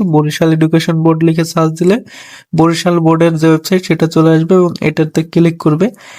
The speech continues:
ক্লিক করলে এখান থেকে একটু জুম করে নেবে। জুম করে নেওয়ার পর এখান থেকে নোটিশ and সার্কুলার্সে আসার পর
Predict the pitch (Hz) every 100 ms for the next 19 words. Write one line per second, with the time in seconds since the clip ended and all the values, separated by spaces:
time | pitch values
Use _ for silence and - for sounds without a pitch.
0 | - _ - 175 180 185 190 185 180 185
1 | 185 180 180 160 165 165 170 180 175 175
2 | 185 170 165 160 175 175 170 151 147 170
3 | 160 160 151 156 151 170 151 156 156 175
4 | 180 - - - - - - - 160 156
5 | 151 - - - 156 147 156 160 160 -
6 | 170 170 165 156 151 156 156 165